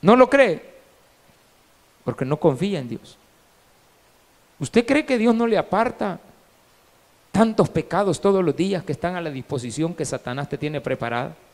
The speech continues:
¿Tú crees que Dios no está en una lucha mandando ángeles a tu alrededor para que te libren de tanta tentación? Pero tú le dices, "Ángeles, fuera, quítense de aquí, yo quiero el pecado".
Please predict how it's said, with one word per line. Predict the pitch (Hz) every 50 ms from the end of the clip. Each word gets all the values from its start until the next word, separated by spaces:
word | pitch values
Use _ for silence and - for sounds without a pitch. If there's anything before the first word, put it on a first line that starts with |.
| _ _ _ _ _ _ _ _ _ _ _ _ _ _ _ _ _ _ - - _ _ _ _ _
¿Tú | - 214 214
crees | - 240 269 277 254 -
que | - 185
Dios | 170 208 240 226
no | 214 170
está | - - 208
en | 202
una | 214 214 196 160
lucha | 139 147 190 247 247 - - 196 170 160 - - - - _ -
mandando | 151 147 131 135 175 202 202 185 170 156
ángeles | 175 214 226 190 208 202 196 175 - - - - _ _ _ _ _ _ _ _ _ _ _ _ _ _ -
a | 156 165
tu | - - 202
alrededor | 185 170 170 160 175 185 151 139 143 123 135 170 233 262 247 - -
para | - 165 151 143 -
que | - 151
te | 147 - 151 143 123 - - - - - _ _
libren | - 143 190 269 320 359 320 285 220 180 156
de | 139 127
tanta | - - 240 285 294 247 262 -
tentación? | - 180 156 131 - 131 - - - 202 233 269 - - - _ _ _ _ _ _ _ -
Pero | 156 151 135
tú | - - 233
le | 233 220
dices, | 226 254 262 190 247 - - -
"Ángeles, | - 240 269 233 247 247 196 170
fuera, | - - 240 285 277 - 190 -
quítense | - 285 285 - 233 180 175 202
de | 180 170
aquí, | 175 247 247
yo | 214 196 - - -
quiero | - 302 285 226
el | 208 -
pecado". | - 175 - - 196 196 - 233